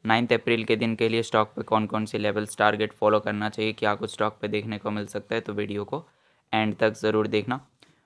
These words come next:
और गाइस, अगर आप लोगों ने अभी तक चैनल को सब्सक्राइब नहीं किया है तो प्लीज़ एक छोटी सी रिक्वेस्ट है, सब्सक्राइब कर लेना, क्योंकि हम लोग बहुत ज़्यादा करीब आ चुके हैं हंड्रेड के सब्सक्राइबर फैमिली के। तो यहाँ से अगर आप लोग देखोगे,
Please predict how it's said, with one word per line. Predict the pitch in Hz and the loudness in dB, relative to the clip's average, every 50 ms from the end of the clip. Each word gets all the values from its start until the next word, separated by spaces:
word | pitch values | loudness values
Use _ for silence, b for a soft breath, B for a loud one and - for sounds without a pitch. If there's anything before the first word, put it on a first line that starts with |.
| b - | b 8
और | 113 117 117 | 8 8 8
गाइस, | 113 123 127 120 - | 8 6 4 4 2
अगर | - 113 107 117 117 | 2 2 4 6 6
आप | 117 113 - - - | 6 6 4 0 0
लोगों | 104 113 113 117 | 2 4 4 4
ने | 117 117 | 4 2
अभी | 113 110 110 | 2 2 2
तक | - 117 113 | 0 0 0
चैनल | - 117 110 110 110 110 | 0 0 0 2 0 0
को | 107 - 113 | 0 -2 -2
सब्सक्राइब | - - 104 - - - - 110 110 110 110 | 0 0 -2 -2 -2 -2 2 4 4 4 4
नहीं | 110 110 110 110 | 2 -2 -2 -2
किया | - 117 113 | 2 4 4
है | 117 | 4
तो | 110 120 | 2 0
प्लीज़ | 101 90 107 110 101 107 | -6 -4 -4 -4 -4 -4
एक | 104 - | -8 -6
छोटी | - - 104 101 104 | -4 -6 -4 -4 -6
सी | - - | -8 -4
रिक्वेस्ट | 104 107 104 - 113 110 110 - - | -4 -4 -2 -2 -2 -2 -2 -4 -8
है, | 120 | -8
सब्सक्राइब | 117 - 107 - - - - 107 104 104 | -6 -6 -8 -8 -6 -2 0 2 2 2
कर | - - 104 | 0 -2 -2
लेना, | 107 107 107 120 139 147 _ _ _ _ _ _ _ _ _ _ _ _ _ _ _ _ _ - | -2 -2 -2 -4 -4 -6 _ _ _ _ _ _ _ _ _ _ _ _ _ _ _ _ _ -4
क्योंकि | - 127 113 - - 127 120 | -2 -2 -2 -2 -2 -2 2
हम | 113 110 110 113 | 2 2 4 4
लोग | 117 117 110 - - - | 4 2 2 0 -6 -4
बहुत | 120 110 120 117 104 | 0 2 2 2 4
ज़्यादा | - 113 110 110 113 | 4 4 6 6 6
करीब | 110 - 110 113 107 | 4 4 2 2 4
आ | 110 107 107 | 4 4 4
चुके | 107 - 110 | 2 0 -4
हैं | 110 107 | -2 -2
हंड्रेड | 104 104 107 101 - | -2 -2 -4 -4 -4
के | - 110 | -8 -8
सब्सक्राइबर | - 107 - - - - 127 110 107 104 110 107 | -8 -8 -12 -10 -8 -4 0 0 2 2 2 0
फैमिली | 107 - - 110 107 107 104 | -2 -6 -6 -4 -4 -4 -4
के। | - 117 | -4 -6
तो | - - 117 | -4 0 2
यहाँ | 113 110 110 113 113 | 2 2 4 2 0
से | 113 - | 2 4
अगर | 117 113 113 120 | 4 4 6 4
आप | 113 110 - - | 4 2 0 -2
लोग | 113 110 104 107 | -6 -4 -4 0
देखोगे, | 113 107 101 - 123 110 104 120 - | 0 0 0 0 -2 -2 -2 -2 -4